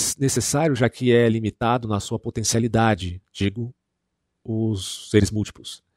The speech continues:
E qualquer ser com potencialidade de não existir não é um ser necessário, obviamente. Não pode ser eterno,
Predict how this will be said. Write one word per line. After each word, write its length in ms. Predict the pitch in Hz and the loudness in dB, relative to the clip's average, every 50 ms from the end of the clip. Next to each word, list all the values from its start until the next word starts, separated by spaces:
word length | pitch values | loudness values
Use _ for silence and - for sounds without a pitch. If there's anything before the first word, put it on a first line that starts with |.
| _ _ _ _ _ _ _ | _ _ _ _ _ _ _
E 60 | 135 | 0
qualquer 280 | - 160 156 - 240 254 | 2 2 4 6 6 4
ser 220 | 226 - - 175 | 6 4 2 0
com 160 | 160 - 151 139 | -2 -4 -6 -6
potencialidade 720 | - 139 - 131 120 - 123 117 113 107 107 110 104 101 | -4 -4 -2 -2 0 0 2 2 2 2 2 0 0 -2
de 80 | 104 | -2
não 120 | 107 117 117 | 0 0 2
existir 380 | 104 104 - - - 160 175 | 2 2 0 0 -2 -2 0
não 160 | 170 165 131 | 0 0 0
é 40 | 117 | 0
um 60 | 123 | 0
ser 140 | 135 - 135 | 0 0 0
necessário, 400 | 123 123 - 123 - 165 151 123 | 0 2 0 0 0 0 0 0
obviamente. 460 | 107 98 107 104 98 90 - - - - _ _ _ _ _ _ _ _ | 0 0 0 -2 -2 -2 -8 -14 -16 -18 _ _ _ _ _ _ _ _
Não 120 | 123 120 - | -2 0 2
pode 200 | - 151 156 147 | 2 2 2 2
ser 160 | - 156 143 | 2 4 4
eterno, 540 | 139 - - 139 123 131 131 113 90 85 | 2 2 2 2 2 2 2 0 -4 -10